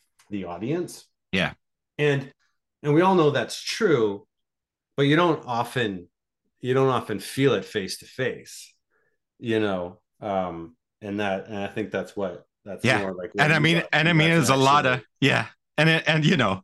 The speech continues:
Speaker 2: and of course it was, it wasn't just forty-five-year-old Travis Wolosh and Shaking Noodles Head.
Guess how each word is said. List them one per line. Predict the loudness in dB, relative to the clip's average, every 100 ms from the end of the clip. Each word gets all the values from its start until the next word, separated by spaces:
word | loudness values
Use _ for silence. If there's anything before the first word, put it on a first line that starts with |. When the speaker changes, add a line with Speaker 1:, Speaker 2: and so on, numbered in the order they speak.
| _ 2
Speaker 2:
and | 4
of |
course | 4 2 2
it | 0
was, | 2 0 -2 -8 _ _ _ _ _ _ _ _ _
it | 0
wasn't | 4 4 4
just | 4 2 -6 -10 -16 _ -20 _ _ _ _ _ -2
forty-five-year-old | 2 4 2 2 2 2 2 4 2 2
Travis | 2 2 2
Wolosh | 2 2 2
and | 2
Shaking | 2 0 0 0
Noodles | 2 2 0 -2
Head. | -4